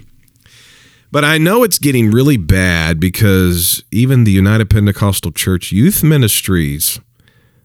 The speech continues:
uh, made a post about Thanksgiving for people who are dreading seeing their <laughs> family.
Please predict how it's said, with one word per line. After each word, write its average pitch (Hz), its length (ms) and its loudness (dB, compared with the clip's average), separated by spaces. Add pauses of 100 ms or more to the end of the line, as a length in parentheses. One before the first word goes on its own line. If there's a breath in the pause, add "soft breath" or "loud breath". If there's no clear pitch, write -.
(200)
uh, 95 180 0
made 104 200 2
a 107 80 0
post 98 400 0
about 87 480 0 (240)
Thanksgiving 98 600 0
for 85 140 -6
people 101 320 0
who 92 140 2
are 87 100 2
dreading 92 640 0
seeing 87 340 -2
their 85 120 -2
<laughs> - 0 -
family. 135 840 -2